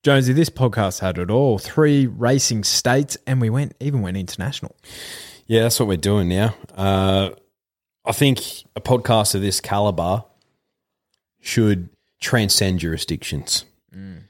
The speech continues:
Speaker 2: We're talking about the Kentucky Derby.
Speaker 1: Yeah.
Speaker 2: And, um, just how much of a phenomenal occasion it is. And
Speaker 1: The turnover.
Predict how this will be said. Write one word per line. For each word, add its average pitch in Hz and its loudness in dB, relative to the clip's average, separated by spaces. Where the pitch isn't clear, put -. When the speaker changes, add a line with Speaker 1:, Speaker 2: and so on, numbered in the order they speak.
Speaker 2:
We're 90 0
talking 95 2
about 85 2
the 85 -8
Kentucky - -6
Derby. - -8
Speaker 1:
Yeah. 87 -6
Speaker 2:
And, 76 -4
um, 69 0
just - 0
how 85 0
much 78 -2
of 78 -2
a 76 -2
phenomenal 78 0
occasion 85 0
it 76 0
is. 82 4
And 78 0
Speaker 1:
The - -18
turnover. 135 0